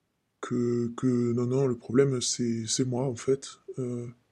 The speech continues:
et que, avec mes rapports, euh, ben, ils ont, ils ont fini par déduire que, que j'avais, euh, que, que j'avais fait quelque chose de pas bien.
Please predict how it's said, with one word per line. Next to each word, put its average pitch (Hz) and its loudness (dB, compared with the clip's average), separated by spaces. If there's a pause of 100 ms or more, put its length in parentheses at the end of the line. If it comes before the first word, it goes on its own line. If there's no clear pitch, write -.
(1000)
et 117 -4
que, 120 2
avec 120 0
mes 135 2
rapports, 131 2
euh, 117 -2 (960)
ben, 117 -2
ils 117 -2
ont, 117 -4 (1300)
ils 123 -4
ont 113 -2
fini 127 -4
par 127 0
déduire 117 0
que, - -4 (1080)
que - -8
j'avais, 107 -2
euh, 107 0 (1400)
que, 104 -10 (160)
que 101 -10
j'avais 104 -4
fait - -14
quelque 107 -8
chose 127 -4
de 127 -4
pas 113 -6
bien. 101 -4